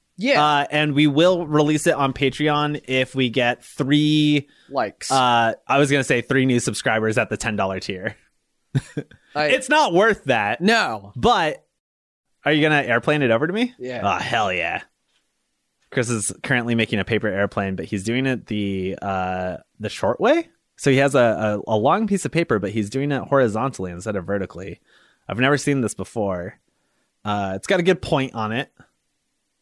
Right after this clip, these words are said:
Speaker 2: I haven't made a paper airplane in so long. <laughs> Holy shit. Can we have a day where we just make paper airplanes?
Speaker 1: Yeah, probably.
Speaker 2: Fly like Cupid, get high like. Nailed it!
Speaker 1: That was my fault.
Speaker 2: Uh, Chris, Chris threw it, and it did not make it all the way across.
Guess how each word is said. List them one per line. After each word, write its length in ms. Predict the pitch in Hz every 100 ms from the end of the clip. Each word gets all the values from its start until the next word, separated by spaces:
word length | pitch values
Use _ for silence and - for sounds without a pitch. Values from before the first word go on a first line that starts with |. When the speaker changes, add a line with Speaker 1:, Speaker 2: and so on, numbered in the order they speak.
| _ 107
Speaker 2:
I 40 |
haven't 140 | 135
made 120 | 226 208
a 60 |
paper 340 | - 226 113 -
airplane 360 | 95 - 110
in 80 | 107
so 220 | - 92 90
long. 400 | 90 - 196 - -
<laughs> 120 | _ -
Holy 180 | 110
shit. 340 | - - - - - _ _
Can 120 | 147
we 20 |
have 100 | 208
a 40 | 339
day 140 | -
where 120 | 139
we 80 | 139
just 120 | 117
make 140 | 120 110
paper 220 | 107 90
airplanes? 500 | 82 - 95 98 -
Speaker 1:
Yeah, 160 | 226 -
probably. 420 | - 247 156 165 - _
Speaker 2:
Fly 360 | - - 120 127
like 340 | 139 147 139
Cupid, 300 | - 147 151 147
get 200 | 151 147
high 340 | - 127 127
like. 300 | 135 143 131 - - - - - - - - - - - - - -
Nailed 440 | 262 247 220 170
it! 240 | 156 120 101
Speaker 1:
That 100 | 143
was 120 | 123
my 140 | 107
fault. 240 | 104 110 127
Speaker 2:
Uh, 220 | 156 151
Chris, 280 | - 202 -
Chris 240 | - 196 -
threw 200 | 165 170
it, 160 | 196 -
and 300 | 143 135 131
it 180 | 123
did 140 | 107 147
not 160 | 156
make 140 | 131 120
it 80 | 107
all 100 | 101
the 80 |
way 120 | 98 98
across. 460 | - 117 185 -